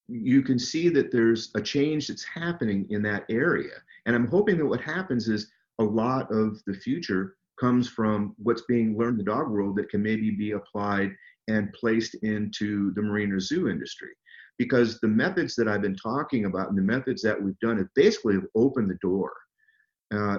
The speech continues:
the, with, you know, uh, I'm doing with my, with my birds of prey, I've done it with dogs and horses and, and, and snakes and you name it. But just from taking a look at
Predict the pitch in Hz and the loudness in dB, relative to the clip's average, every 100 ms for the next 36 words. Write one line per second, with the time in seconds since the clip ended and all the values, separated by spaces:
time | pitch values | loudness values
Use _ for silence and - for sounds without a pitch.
0 | - 110 120 107 101 110 - 113 107 104 | -2 0 4 4 2 -2 2 2 4 0
1 | 107 104 90 117 135 135 131 127 - 120 | -4 -6 0 4 8 8 6 0 0 0
2 | 113 104 95 95 101 95 - 92 90 107 | 2 0 -2 -2 -6 -8 -6 -6 -4 0
3 | 110 104 95 - 190 180 175 160 120 104 | 0 -2 -12 -6 2 4 4 2 0 -2
4 | 101 - - 131 139 - 101 131 135 117 | -4 -4 -4 -2 -2 -4 -4 -2 0 -2
5 | 95 95 - 98 95 - 95 98 - 147 | -4 -6 -4 -4 -4 -4 -4 -4 -2 -2
6 | 147 - 104 98 156 131 180 196 98 - | -2 -4 -2 0 2 0 0 2 0 -4
7 | - - _ _ - _ - 123 120 - | -18 -20 _ _ -20 _ -2 2 2 0
8 | - - - _ _ 113 151 190 - 165 | -6 -12 -14 _ _ -4 0 0 0 0
9 | 147 - 143 131 135 127 | 2 2 0 2 2 0